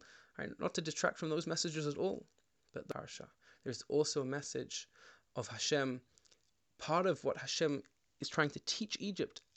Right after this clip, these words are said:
and the world and Am Yisrael is that there's Rachamim,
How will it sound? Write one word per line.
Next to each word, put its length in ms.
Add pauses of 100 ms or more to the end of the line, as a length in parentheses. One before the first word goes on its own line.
(380)
and 300
the 100
world 480 (120)
and 200
Am 160
Yisrael 480
is 440 (520)
that 120
there's 200
Rachamim, 580